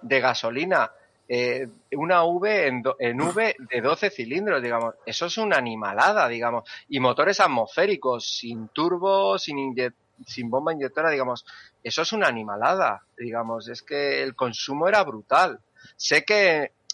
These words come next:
el ejército en guerra, lo que es, eh, la faceta económica, mm, se deja un poquito de banda,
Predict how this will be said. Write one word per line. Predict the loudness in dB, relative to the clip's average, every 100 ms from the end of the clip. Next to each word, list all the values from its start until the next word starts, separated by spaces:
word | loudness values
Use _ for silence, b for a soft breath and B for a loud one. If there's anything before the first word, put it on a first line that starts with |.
| -4
el | -2
ejército | 0 2 2 2 0 0
en | 0 2
guerra, | 2 4 4
lo | 4 2
que | 0
es, | 0
eh, | 2 0 0
la | 0 2
faceta | 2 0 -2 -2 2 0
económica, | 2 0 0 0 -2 0 4 2 B B B _
mm, | -6 -4 -6
se | -8 -6 -4 -2
deja | -2 2 2
un | 2 -4
poquito | -8 -8 -4 2 2
de | 4
banda, | 4 4 2 0